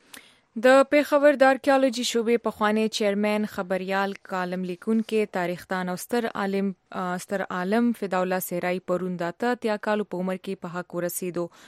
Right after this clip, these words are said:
نوموړی نن په خپل پلارني کلي باغیچه مردان کې خاورو ته وسپارلی شو۔ فدا الله سیرای د لسم جماعت تعلیم منبع هند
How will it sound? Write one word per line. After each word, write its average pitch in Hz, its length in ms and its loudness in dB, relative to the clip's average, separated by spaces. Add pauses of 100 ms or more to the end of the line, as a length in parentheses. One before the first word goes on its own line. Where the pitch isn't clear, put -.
(220)
نوموړی 202 440 6
نن 190 140 0
په 185 120 -6
خپل 185 240 -4
پلارني 175 420 -4
کلي 180 260 -4
باغیچه 175 560 -6
مردان 185 420 -2
کې 220 180 -6
خاورو 175 280 -4
ته 175 120 -6
وسپارلی 165 520 -6
شو۔ 170 240 -6 (540)
فدا 240 220 6
الله 247 180 4
سیرای 240 360 2
د 220 80 -2
لسم 214 360 0
جماعت 208 280 -2
تعلیم 185 340 -2
منبع 175 280 -4
هند 180 260 -4